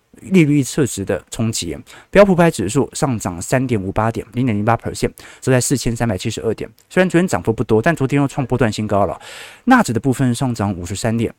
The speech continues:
零点三九percent，收在一万三千六百二十六点。纳指就真的，啊，你看昨天有什么新闻吗？<laughs> 纳指完全不受影响啊，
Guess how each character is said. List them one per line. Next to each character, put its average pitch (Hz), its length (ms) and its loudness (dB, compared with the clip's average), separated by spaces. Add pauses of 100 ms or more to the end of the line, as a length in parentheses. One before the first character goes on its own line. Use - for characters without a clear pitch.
(120)
零 107 200 0
点 92 220 -2
三 110 240 -2
九 78 180 -4
percent， - 380 -2 (220)
收 151 300 4
在 123 240 0 (200)
一 120 100 -2
万 123 220 2
三 113 180 0
千 113 240 -4
六 135 100 4
百 92 160 -2
二 120 100 -2
十 107 120 -6
六 107 160 2
点。 76 220 -8 (340)
纳 135 180 6
指 117 140 0
就 127 140 6
真 127 180 6
的， 117 360 6 (240)
啊， 117 80 -2
你 113 100 2
看 135 120 4
昨 127 140 4
天 139 340 6 (280)
有 127 80 4
什 123 80 2
么 110 80 4
新 131 200 2
闻 104 120 2
吗？ 92 200 0 (280)
<laughs> - 280 -2
纳 208 180 8
指 139 120 2
完 143 160 4
全 175 160 0
不 165 100 2
受 - 240 2
影 135 200 4
响 98 240 0
啊， 87 200 -4